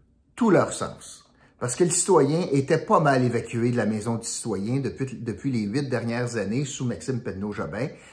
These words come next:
Et la Maison du Citoyen, hier, a repris ses lettres de noblesse. Pourquoi ? Bien, parce que, euh, les indépendants,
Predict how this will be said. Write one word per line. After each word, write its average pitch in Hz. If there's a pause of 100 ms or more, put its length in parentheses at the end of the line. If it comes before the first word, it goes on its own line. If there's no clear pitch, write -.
(140)
Et 123
la 135
Maison 160
du 160
Citoyen, 131 (100)
hier, 120 (380)
a 131
repris 143
ses 123
lettres 123
de 113
noblesse. - (1080)
Pourquoi ? 160
Bien, 175
parce -
que, 147
euh, 101 (240)
les 120
indépendants, 131